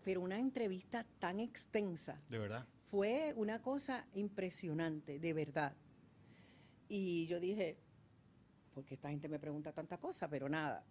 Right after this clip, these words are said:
Speaker 1: finalmente me dicen, "Ok, te llamamos". Cuando a los dos días me llaman y me dicen, "Eres tú".
Speaker 2: Ha sido escogida.
Speaker 1: Ha sido escogida y me acuerdo que fue noventa y ocho,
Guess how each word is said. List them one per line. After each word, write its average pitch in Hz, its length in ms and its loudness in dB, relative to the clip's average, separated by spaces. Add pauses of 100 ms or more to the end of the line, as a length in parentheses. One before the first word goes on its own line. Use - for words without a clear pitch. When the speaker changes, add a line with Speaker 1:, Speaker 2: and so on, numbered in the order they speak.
(240)
Speaker 1:
finalmente 202 880 4
me 180 140 0
dicen, 165 640 0 (240)
"Ok, - 160 0 (920)
te 185 120 6
llamamos". 156 600 4 (760)
Cuando 160 480 2
a 151 60 0
los 156 200 0
dos 180 200 4
días 311 220 2
me 208 160 4
llaman 214 300 4
y 185 80 0
me 165 120 0
dicen, 151 400 -2 (540)
"Eres 175 260 4
tú". 135 100 -8
Speaker 2:
Ha 110 60 -8
sido 104 220 -8
escogida. 95 440 -10 (100)
Speaker 1:
Ha 160 100 -2
sido 175 220 0
escogida 240 600 0
y 180 480 -2 (260)
me 170 100 0
acuerdo 175 300 0
que 208 100 0
fue 214 140 2
noventa 208 440 4
y 247 80 6
ocho, 254 420 2